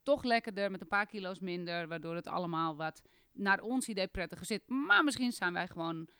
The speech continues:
oude dozen en, eh, <laughs> hebben wij gewoon hele achterhaalde ideeën. Ik denk dat we zo'n beetje alles hebben gezegd, eh, over dit onderwerp wat, eh, wat wij kwijt willen.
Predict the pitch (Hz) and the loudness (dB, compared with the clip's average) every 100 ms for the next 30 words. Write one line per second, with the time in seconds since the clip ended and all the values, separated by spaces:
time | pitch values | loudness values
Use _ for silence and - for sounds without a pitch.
0 | _ _ - 226 208 175 160 160 175 160 | _ _ 8 10 10 4 0 -2 -4 -4
1 | - - 175 160 - 170 160 160 160 - | -6 -8 -6 -6 -6 -6 -6 -6 -4 6
2 | 247 254 262 220 240 240 240 - - - | 6 12 12 12 12 12 12 10 -6 -8
3 | - 233 262 254 240 214 220 - 214 170 | 8 12 12 12 12 12 8 8 2 6
4 | 175 190 202 233 180 160 147 139 - - | 6 4 -2 6 8 6 2 -8 -16 -18
5 | - - 311 277 370 415 370 285 320 311 | -16 0 0 8 8 8 0 6 8 8
6 | 269 - 285 269 262 262 247 - 330 - | 6 4 6 6 4 2 0 2 2 -2
7 | 254 226 220 208 202 - - 190 175 170 | -4 -4 -2 2 2 0 -4 0 0 2
8 | 196 196 196 170 190 180 170 156 - 170 | 0 -2 -4 -4 -6 -4 -4 -6 -4 -4
9 | - - 160 156 165 170 165 - 156 180 | -4 -6 -6 -4 -6 -4 -6 -6 -4 -4
10 | 208 262 302 | 0 2 4